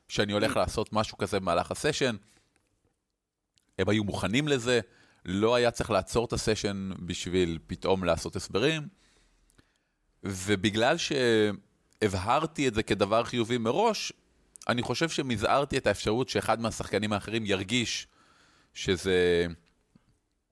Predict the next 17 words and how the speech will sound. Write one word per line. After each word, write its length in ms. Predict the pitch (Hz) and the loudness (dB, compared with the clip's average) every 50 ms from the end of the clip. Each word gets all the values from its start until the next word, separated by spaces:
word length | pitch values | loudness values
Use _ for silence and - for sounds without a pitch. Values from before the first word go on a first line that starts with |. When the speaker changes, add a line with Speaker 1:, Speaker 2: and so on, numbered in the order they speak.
| _ _ _ _ _ _ _ _ _ _ _ _ _ - | _ _ _ _ _ _ _ _ _ _ _ _ _ -8
Speaker 1:
משהו 460 | 95 98 104 113 123 139 135 - 160 | -6 -2 0 2 2 2 0 -2 -2
שאמור 1120 | 131 - - - 117 110 107 104 101 101 95 92 85 - _ _ _ - 101 113 127 123 123 | -2 -2 0 0 0 2 2 2 0 0 -2 -4 -6 -8 _ _ _ -4 -2 0 0 0 2
להיות 360 | 117 113 104 104 - _ - - - | 2 0 0 -2 -4 _ -16 -6 -4
רק 180 | 117 117 - | -4 -4 -4
בשביל 260 | 107 107 - - 101 | -4 -4 -4 -2 -2
מישהו 260 | 98 98 95 - 101 90 | -2 -2 -2 -2 -2 -2
אחר. 240 | - - 90 85 80 - - _ _ - - _ - - _ - - | 0 0 0 0 -2 -4 -8 _ _ -20 -20 _ -20 -20 _ -8 -2
Speaker 2:
כן. 100 | - 120 | -2 0
Speaker 1:
הפכתי 380 | 110 - 180 196 - - - | 0 0 -2 -2 -2 -2 -2
את 40 | 127 | -2
שלושת 220 | - - 135 131 131 | -2 -2 -4 -4 -6
השחקנים 380 | 120 123 - 127 120 127 127 | -8 -4 -2 -2 -2 0 -2
האחרים 260 | 131 120 - 165 175 | -2 -2 -2 -2 -2
בעצם 260 | 160 147 - - 135 120 | -2 -2 -2 -2 -2 0
לשותפים 600 | 117 113 - - 117 - 107 - - 131 117 104 | -2 -2 -2 -4 -6 -6 -4 -2 -2 -2 -2 -2
שלי 220 | - 98 82 82 | -2 -2 -2 -2
בעניין. 340 | 78 80 73 76 71 78 | -2 -4 -4 -6 -8 -12